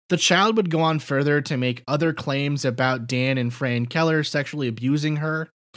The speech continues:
and doing all kinds of other horrible things to her. And this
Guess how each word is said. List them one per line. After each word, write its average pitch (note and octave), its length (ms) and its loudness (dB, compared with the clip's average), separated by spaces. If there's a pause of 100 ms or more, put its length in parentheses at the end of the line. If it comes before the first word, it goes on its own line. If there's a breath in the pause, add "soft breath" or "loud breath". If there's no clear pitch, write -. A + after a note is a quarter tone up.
(240 loud breath)
and B2+ 80 -8
doing G#3+ 220 2
all G#3 100 0
kinds D#3+ 240 0
of C3+ 80 -2
other C3 200 -2
horrible A#2+ 400 -2
things C3 400 -2
to B2+ 160 -10
her. - 260 -14 (720 loud breath)
And E3+ 200 4
this A#3+ 300 2